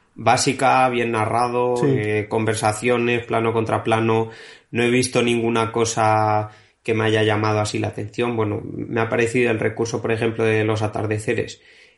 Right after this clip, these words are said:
Speaker 1: eh,
Speaker 2: Sí.
Speaker 1: como muy
Speaker 2: Eh,
Speaker 1: noventero.
Speaker 2: eh, al principio, al principio y al final hay como una, unas iluminaciones un poco oníricas,
Speaker 1: Hmm.
Speaker 2: ¿sabes? Rollo,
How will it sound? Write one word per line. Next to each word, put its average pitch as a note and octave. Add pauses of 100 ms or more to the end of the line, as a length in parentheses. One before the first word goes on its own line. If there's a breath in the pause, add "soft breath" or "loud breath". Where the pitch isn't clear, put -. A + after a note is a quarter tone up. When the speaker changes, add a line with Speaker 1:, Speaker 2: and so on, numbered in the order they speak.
Speaker 1:
eh, G2+
Speaker 2:
Sí. F3
Speaker 1:
como G#2+
muy A2
Speaker 2:
Eh, -
Speaker 1:
noventero. A#2+
Speaker 2:
eh, - (480)
al D#3
principio, F#3 (120)
al D#3
principio D#3+
y G3+
al G3
final F#3+
hay D#3+
como D#3+ (920)
una, F3+
unas F#3
iluminaciones F#3
un E3
poco F3
oníricas, D3
Speaker 1:
Hmm. -
Speaker 2:
¿sabes? G3
Rollo, C#3